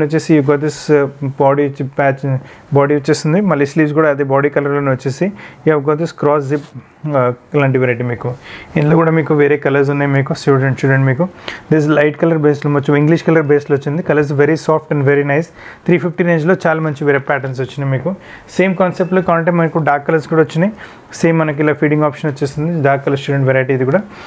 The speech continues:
And range will remain same, త్రీ ఫిఫ్టీ రేంజ్లోనే మీకు. సైజ్ మొత్తం ఎల్ సైజ్ వచ్చింది. These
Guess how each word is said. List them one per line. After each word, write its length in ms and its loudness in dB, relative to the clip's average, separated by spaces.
And 100 0
range 220 2
will 160 0
remain 260 0
same, 200 0
త్రీ 180 2
ఫిఫ్టీ 240 -2
రేంజ్లోనే 420 0
మీకు. 160 2
సైజ్ 280 2
మొత్తం 180 -2
ఎల్ 140 2
సైజ్ 260 0
వచ్చింది. 300 -2
These 180 2